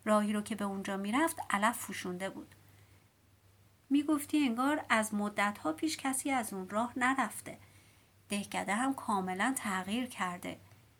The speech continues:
دهکده دیگری شده بود. خونه‌ها بزرگتر و زیباتر بودن و بر شمارشون اضافه شده بود. اوروشیما در اونجا به چهره آشنایی بر نخورد.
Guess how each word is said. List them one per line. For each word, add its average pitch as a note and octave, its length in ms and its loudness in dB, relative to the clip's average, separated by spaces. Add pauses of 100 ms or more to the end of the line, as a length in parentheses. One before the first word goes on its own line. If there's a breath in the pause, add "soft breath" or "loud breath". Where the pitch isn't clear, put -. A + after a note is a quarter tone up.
(200 soft breath)
دهکده F#3+ 580 -6
دیگری A3+ 500 0
شده G3 340 -4
بود. - 280 -14 (540 soft breath)
خونه‌ها C4 480 4
بزرگتر G#3 580 0
و G#3 80 2
زیباتر G#3 680 2
بودن G#3+ 380 0
و G#3+ 220 2
بر G3 180 2
شمارشون C#4 800 2 (720 loud breath)
اضافه G#3 440 2
شده F3 320 -6
بود. - 260 -20 (440 soft breath)
اوروشیما D#4 680 6
در A#3 220 6
اونجا A3 280 -2
به A3 140 -6
چهره A3 500 -2
آشنایی A3 520 0
بر A#3 260 4
نخورد. B3+ 500 -2